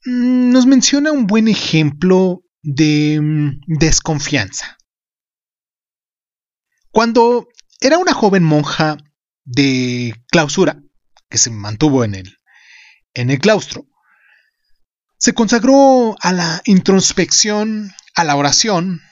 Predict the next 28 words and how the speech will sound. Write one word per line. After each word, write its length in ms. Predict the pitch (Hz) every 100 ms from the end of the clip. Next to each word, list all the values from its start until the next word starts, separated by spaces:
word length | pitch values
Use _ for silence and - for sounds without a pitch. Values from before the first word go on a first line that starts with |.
| _ _ _
y 140 | 175 175
a 100 | 170
la 100 | 180
vida 240 | 220 226
contemplativa 1000 | - 185 190 175 - 196 196 226 202 202 -
hasta 540 | 190 185 - - 156
que 360 | - 196 185 190
alcanzó, 680 | 196 190 214 202 - 240 - -
según 400 | - 139 160 151
narra 320 | 143 131 135
su 260 | - 117 98
autobiografía 640 | 107 123 139 139 139 160
espiritual, 580 | 147 165 180 202 143 240 _
titulada 540 | - - 127 127 123 120 - -
Las 380 | 120 120 113 -
Moradas, 640 | 147 165 151 160 - - - _ _ _ _ _ _ _ -
el 220 | 190 220
éxtasis 640 | 220 - 247 214 196 160
religioso 560 | 190 196 - 240 - 214
y 160 | 175
el 80 | 151
sentimiento 720 | - 170 143 165 170 175 175
de 80 | 151
unión 300 | 156 165 175
con 160 | 185 196
Dios. 420 | 262 220 - - - _ _ _ _ _ _ _ _ _ _ _ _
Santa 280 | - 214 240
Teresa 520 | 254 277 277 302 302